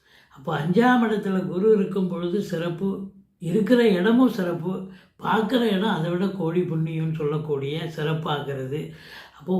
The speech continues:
ஒன்பதாம் இடம், பதினோராம் இடம் ராசியை பார்க்க போறார். ஆண்டு, இன்னொரு ஆண்டு கிரகங்களான சனி பகவான் பார்க்கும் பொழுது,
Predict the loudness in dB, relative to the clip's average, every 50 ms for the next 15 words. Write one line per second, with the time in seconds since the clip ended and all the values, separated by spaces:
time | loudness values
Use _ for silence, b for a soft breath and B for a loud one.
0 | 2 2 2 4 4 4 4 4 4 2 2 2 0 0 -2 -2 -2 -2 -2 -2
1 | -2 0 0 0 0 0 -2 0 -2 -2 -2 -4 -6 -6 -4 -4 -4 -4 -4 -6
2 | -6 -4 -2 -2 -2 -4 -4 -6 -6 -8 -10 -10 -10 -12 -14 -14 -16 -20 -20 -20
3 | _ _ _ _ _ _ _ _ _ _ b b b b b b b b b b
4 | b b b b b b _ -2 2 4 4 4 4 4 4 4 4 6 6 6
5 | 4 4 4 2 2 4 4 4 4 6 6 6 6 6 6 4 4 4 2 0
6 | 0 -2 0 0 2 2 2 0 -2 -2 -4 -4 -4 -2 0 2 2 2 2 4
7 | 4 4 4 4 2 2 0 0 -2 -6 -8 -14 -18 -20 _ -10 -8 -6 -4 -2
8 | -2 -2 -2 -2 -4 -4 -4 -4 -4